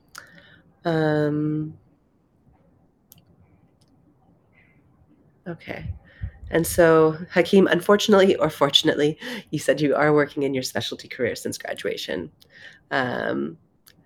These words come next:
so maybe you're working in your specialty career now, but you might potentially still shift what you're doing over time. Maybe you'll move into more management, so it's less technical than when you graduated. So even if you're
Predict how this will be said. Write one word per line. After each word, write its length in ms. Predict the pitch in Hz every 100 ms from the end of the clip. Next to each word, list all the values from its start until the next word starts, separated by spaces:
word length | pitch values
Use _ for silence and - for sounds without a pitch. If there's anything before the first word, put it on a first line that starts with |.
| _ -
so 480 | - 123 120 156 -
maybe 240 | 180 190 185
you're 100 | 180
working 260 | 170 165
in 80 | 151
your 80 | 143
specialty 360 | - - 147
career 320 | 139 139 127 127
now, 340 | 101 120 127
but 200 | 135 -
you 280 | 160 160 156
might 340 | 156 139 - -
potentially 800 | - 139 131 139 127 127 123 127 _ _
still 260 | - 170 151
shift 520 | - 113 - - -
what 140 | -
you're 100 | 143
doing 260 | 135 131 120
over 120 | -
time. 460 | - 113 120 - - _ - - _ -
Maybe 720 | 127 123 123 123 120 117 - _
you'll 340 | 139 135 127
move 220 | 131 131 123
into 240 | 120 123
more 160 | 92 131
management, 640 | 151 170 160 170 165 -
so 260 | - - 107
it's 240 | - - -
less 500 | 147 131 - - -
technical 460 | - - 160 - 151
than 160 | 156 147
when 100 | 147
you 60 |
graduated. 560 | 135 139 139 139 143 - - - - -
So 380 | - 147 139 -
even 240 | 170 160
if 160 | 156 -
you're 140 | 143